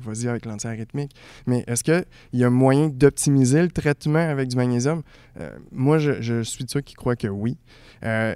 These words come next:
euh, ça, d'après moi, ça vaut la peine de répléter le magnésium, mettons, chez ces patients-là qui ont des co-, d'autres comorbidités. Parce que le magnésium, tu sais, on le disait tantôt, c'est trois cents réactions, euh, c'est plus de trois cents réactions enzymatiques. Donc, euh, il y en a partout. Il y en a dans, il y en a au niveau du,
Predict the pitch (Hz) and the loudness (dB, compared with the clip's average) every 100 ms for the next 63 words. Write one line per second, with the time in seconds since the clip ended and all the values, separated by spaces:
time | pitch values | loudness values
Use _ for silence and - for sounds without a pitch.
0 | - 113 - 117 113 120 123 127 139 120 | -6 -6 -2 -2 -2 -2 0 0 -2 -2
1 | 123 127 120 139 143 123 117 127 131 123 | 0 0 2 2 4 2 2 0 0 0
2 | 143 127 120 117 131 117 123 127 117 117 | 0 0 0 -2 -2 -2 -4 -6 -8 -8
3 | 110 101 107 113 127 117 120 143 147 123 | -8 -8 -6 -6 -4 -2 -2 -2 -4 0
4 | 135 151 143 131 117 113 110 - 131 113 | 0 2 -2 -2 -2 -4 -6 -6 -6 -6
5 | - 123 123 127 127 151 139 127 117 127 | -4 -2 0 0 0 -2 -2 -4 -2 -4
6 | 117 110 143 147 - - - - 117 - | -4 -2 -2 -4 -6 -20 -16 -4 -2 2
7 | 127 123 - 143 143 - - - 117 113 | 2 4 2 0 0 -6 -14 -4 -4 -2
8 | 135 135 117 107 123 - - 131 120 147 | 0 0 0 -2 -4 -4 -2 -2 0 -2
9 | 127 117 139 120 113 110 202 - - - | -2 -2 -4 -2 -4 -2 -6 -6 -20 -20
10 | - 117 143 165 - - 113 110 113 113 | -6 2 2 2 -6 -12 -6 -4 -4 -4
11 | 110 104 - 123 120 147 120 - 151 117 | -6 -6 -4 -2 0 0 -2 -6 -4 -2
12 | 135 127 107 110 117 117 117 113 110 110 | -2 -2 -4 -8 -8 -4 -4 -4 -6 -10